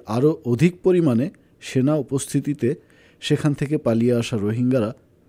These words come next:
ফিরে যেতে চাইবে না বলেই মনে হয়। এটা বিশ্বাস করাই কঠিন। উপরন্তু তাদের জন্যে এখন ফিরে যাওয়াটা প্রায় অসম্ভব,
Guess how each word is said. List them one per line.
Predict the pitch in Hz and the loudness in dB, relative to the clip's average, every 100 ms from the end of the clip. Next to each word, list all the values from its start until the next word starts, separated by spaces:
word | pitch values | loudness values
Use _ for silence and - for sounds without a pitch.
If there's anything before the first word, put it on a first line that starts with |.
| _ | _
ফিরে | - 131 147 | -2 2 2
যেতে | 127 127 131 | 2 -2 -2
চাইবে | - 104 104 110 | -2 -2 0 0
না | 107 98 107 | 0 -2 -2
বলেই | 113 107 | 0 -2
মনে | 90 80 - | -4 -6 -8
হয়। | 92 - - _ _ _ _ _ _ | -12 -14 -20 _ _ _ _ _ _
এটা | 135 147 | 0 2
বিশ্বাস | 120 135 - 160 - | 2 0 0 -2 -4
করাই | - 135 160 117 | 2 6 6 4
কঠিন। | 98 - 78 60 _ _ _ _ | -6 -6 -12 -14 _ _ _ _
উপরন্তু | 151 151 180 185 190 | 0 6 6 6 2
তাদের | 202 147 165 | 2 4 4
জন্যে | 170 175 139 190 _ | 2 2 0 -4 _
এখন | 113 - 131 | -8 -4 -6
ফিরে | - 131 143 | -2 0 2
যাওয়াটা | 131 131 147 | 2 2 -2
প্রায় | - 151 151 107 | -2 4 6 4
অসম্ভব, | 92 98 87 90 | 0 -6 -6 -8